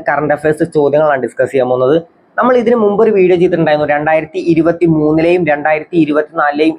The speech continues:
ഏറ്റവും ഇമ്പോർട്ടന്റ് ആയിട്ടുള്ള മുഴുവൻ കറന്റ് അഫയേഴ്സ് നമ്മൾ ഏതൊക്കെ ഭാഗങ്ങൾ കറന്റ് അഫയേഴ്സിൽ നിന്നും പഠിക്കണോ ആ ഭാഗങ്ങളെല്ലാം ഉൾപ്പെടുത്തിയ ഒരു വീഡിയോ നമ്മൾ ചെയ്തിട്ടുണ്ടായിരുന്നു. ആ വീഡിയോ കാണാത്തവരാണെങ്കിൽ തീർച്ചയായും കാണുക, താഴെ ഡിസ്ക്രിപ്ഷനിൽ അതിന്റെ ലിങ്ക് കൊടുത്തിട്ടുണ്ട്. അപ്പോൾ നമുക്ക് ഇന്നത്തെ വീഡിയോയിലേക്ക് കിടക്കാം. ഈ വീഡിയോ കണ്ടിട്ട് നിങ്ങൾക്ക് ഉപകാരപ്പെടാൻ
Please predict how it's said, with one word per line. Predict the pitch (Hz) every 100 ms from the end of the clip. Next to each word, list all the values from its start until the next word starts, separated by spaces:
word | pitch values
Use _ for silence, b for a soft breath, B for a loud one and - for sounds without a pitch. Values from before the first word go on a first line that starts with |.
| 139
ഏറ്റവും | 151 - 220
ഇമ്പോർട്ടന്റ് | 208 180 175 180
ആയിട്ടുള്ള | 170 170
മുഴുവൻ | 170 151 156 151 196 220
കറന്റ് | 202 165
അഫയേഴ്സ് | 160 160 151 139 - _ b b -
നമ്മൾ | 135 156
ഏതൊക്കെ | 143 143 170 170 214
ഭാഗങ്ങൾ | 185 180 180 180
കറന്റ് | 180 160 156
അഫയേഴ്സിൽ | 151 160 165 160
നിന്നും | 147 147
പഠിക്കണോ | 135 123 135 147 -
ആ | 165 147
ഭാഗങ്ങളെല്ലാം | 151 151 160 165 147 160 190 220
ഉൾപ്പെടുത്തിയ | 185 160 165 160
ഒരു | 151
വീഡിയോ | 143 135 131
നമ്മൾ | 127 131
ചെയ്തിട്ടുണ്ടായിരുന്നു. | 131 135 135 156 180 b -
ആ | 214
വീഡിയോ | 220 208 202 185
കാണാത്തവരാണെങ്കിൽ | 160 170 180 202 185 170 156 156
തീർച്ചയായും | 151 143 170 156
കാണുക, | 143 143 160
താഴെ | 139 139
ഡിസ്ക്രിപ്ഷനിൽ | 131 - 139 - 175
അതിന്റെ | 156 139 131
ലിങ്ക് | 131 143 175
കൊടുത്തിട്ടുണ്ട്. | 147 135 131 160 - B B B
അപ്പോൾ | 190 185
നമുക്ക് | 180 196 226 170
ഇന്നത്തെ | 175 196
വീഡിയോയിലേക്ക് | 185 175 175
കിടക്കാം. | 175 160 180 175
ഈ | 147
വീഡിയോ | 139 151 175 233
കണ്ടിട്ട് | 220 185 185
നിങ്ങൾക്ക് | 175 170 -
ഉപകാരപ്പെടാൻ | 160 160 196 226 233 180 160